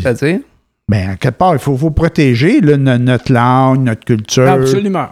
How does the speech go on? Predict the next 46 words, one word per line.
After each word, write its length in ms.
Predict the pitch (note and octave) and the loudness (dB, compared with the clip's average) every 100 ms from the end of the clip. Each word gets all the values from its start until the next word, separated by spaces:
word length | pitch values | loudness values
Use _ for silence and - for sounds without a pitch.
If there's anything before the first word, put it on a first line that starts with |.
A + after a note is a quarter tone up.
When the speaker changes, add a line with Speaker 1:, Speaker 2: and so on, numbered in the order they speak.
| - | -8
Speaker 2:
Puis, 220 | C#3+ C3+ | -2 -2
puis, 320 | B2 C3+ C3 B2+ | -2 -2 0 2
euh, 300 | B2 A#2 A#2+ | 0 0 0
au 100 | B2+ | 0
Québec, 400 | D3+ C3+ F#3 D3 | 0 0 0 0
la 120 | C3 | -2
seule 220 | A#2+ D#3+ | 0 0
façon 320 | D3 C3+ F3 D#3+ | 0 0 0 2
de, 160 | C3+ | 2
de 180 | B2+ B2+ | 2 0
se 140 | - | 0
faire 180 | C3+ C3 | 0 0
entendre 580 | C3+ A#2 D3+ D#3 D3+ C#3+ | 0 0 2 2 2 2
au, 480 | A#2+ A2+ G#2 A2 A#2+ | 2 2 0 0 -2
au, 60 | C3 | -2
au 20 | |
fédéral, 580 | A2+ A#2 A2+ A#2 F3 E3 - - | -2 0 0 2 2 0 -4 -6
c'est 160 | - C3 | -4 0
pas 100 | F#3+ | 2
d'élire 300 | C#3 C3+ C#3 | 4 4 2
un 20 | B2 | 0
francophone, 680 | - A2 G#2+ G2 G#3+ G#3+ B2 | -2 -4 -4 -2 0 0 0
là. 100 | A#2+ | -2
Puis 380 | - - - | -8 -16 -2
ça 60 | B2+ | 0
a 20 | |
jamais 220 | A#2 B2+ C#3+ | 2 2 2
marché, 420 | B2 - G#3 G#3+ | 0 0 0 0
là, 160 | A2+ | 0
ça, 140 | G#2+ C#3 | 0 2
là. 280 | A#2+ G#2 G#2 | 2 0 -2
Peut-être 300 | - E3 E3+ | -2 0 2
avec 280 | C#3+ C3 C3 | 0 0 0
Mulroney 540 | C3 B2+ A#2+ A#2 B2+ | 2 2 2 2 2
un 120 | A2+ | 0
peu, 300 | G2+ C3 A#3+ - - _ | 0 0 0 -4 -14 _
mais 100 | A#2+ | -2
sinon, 320 | B2+ F3+ G#3 F3+ | 0 2 2 4
les 300 | C3+ B2 E3 | 2 2 4
Speaker 1:
<laughs> 80 | |
Speaker 2:
autres, 200 | G3+ F3 | 4 2
là, 280 | C#3 D#3+ D3 A#2+ C3+ | 2 2 2 -2 0
un 180 | C#3+ | 0
peu, 240 | G#3 A3 E3+ | 4 4 4
j'ai 160 | C#3 | 0
dit. 240 | B2+ C#3 | 0 -2